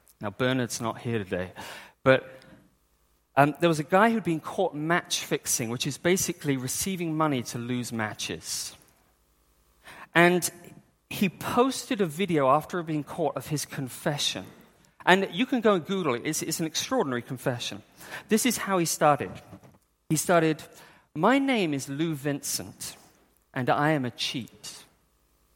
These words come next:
That's how it starts. Now, how many of us, if we tell a lie to our family member or a friend and we get exposed,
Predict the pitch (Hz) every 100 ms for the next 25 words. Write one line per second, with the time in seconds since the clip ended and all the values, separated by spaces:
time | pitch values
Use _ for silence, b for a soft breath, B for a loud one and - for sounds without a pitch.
0 | _ _ _ _ _ _ - 147 - 143
1 | 139 - 113 98 - - - - _ _
2 | _ _ _ _ _ _ - B B 180
3 | 196 - - 247 277 254 254 240 135 107
4 | 95 123 - - - - _ _ B B
5 | B 190 185 254 247 - 262 247 226 -
6 | 185 196 196 185 170 - 160 156 143 -
7 | 180 175 160 151 151 151 151 147 135 127
8 | - 180 156 139 135 139 139 151 151 -
9 | - 165 143 120 113